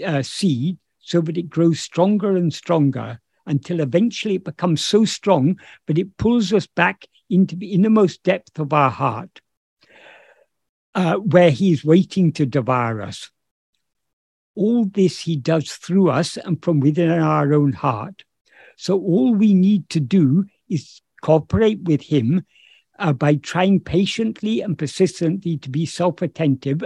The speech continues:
as much as we can. That is, our cooperation is necessary because it's through us that Arunachala works. Arunachala will never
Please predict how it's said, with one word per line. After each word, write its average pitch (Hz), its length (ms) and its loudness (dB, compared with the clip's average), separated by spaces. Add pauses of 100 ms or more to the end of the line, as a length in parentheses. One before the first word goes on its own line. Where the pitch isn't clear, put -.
as 143 160 -8
much 165 300 -6
as 147 180 -10
we 131 120 -4
can. 101 480 -8 (1000)
That 139 240 -4
is, 156 140 2
our 175 240 0
cooperation 202 800 2
is 165 120 0
necessary 156 720 -2 (380)
because 180 300 -2
it's 208 260 -6
through 233 380 4
us 170 260 2
that - 160 -10
Arunachala 165 640 0
works. 123 380 -4
Arunachala 196 500 -4
will 208 100 4
never 190 300 2